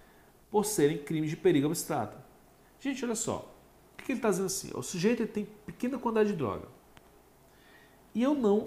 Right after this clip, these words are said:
considero a insignificância nem no tráfico, nem no vinte e oito. Foi o que eu falei pra você lá atrás.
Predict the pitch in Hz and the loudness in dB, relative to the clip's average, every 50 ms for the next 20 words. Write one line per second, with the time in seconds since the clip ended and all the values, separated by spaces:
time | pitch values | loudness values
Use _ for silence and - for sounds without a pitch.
0 | - - - - 196 220 208 214 - 170 156 147 147 143 - - 151 147 135 - | -4 -10 -8 -4 0 0 0 2 4 6 6 6 4 4 2 0 0 0 0 -2
1 | - 139 - - 135 123 127 127 - - - 208 160 170 214 277 311 277 202 156 | -4 -6 -4 -4 -2 -2 -2 -2 -4 -6 -8 -6 -6 -4 -2 -2 -2 -2 -2 -4
2 | - - 131 123 127 143 160 - - 226 220 - - - - - - - - - | -4 0 2 4 4 4 2 0 -4 -10 -10 -12 -14 -20 -20 -20 -20 -20 -20 -20
3 | - _ - 202 214 226 247 269 277 294 285 220 247 247 - - 269 190 139 120 | -20 _ -10 -6 -2 0 0 2 2 2 2 2 2 0 0 0 0 2 2 0
4 | - - - - - - - - - - 285 277 - 294 - - 277 277 277 277 | 0 -4 -12 -18 -20 -20 -20 -14 -6 -6 -4 -2 -2 0 2 4 4 4 4 4
5 | 262 254 254 - 247 - 196 190 - 220 202 185 185 185 - - | 2 0 0 -2 -2 -2 -2 -2 -2 -4 -6 -6 -6 -8 -12 -16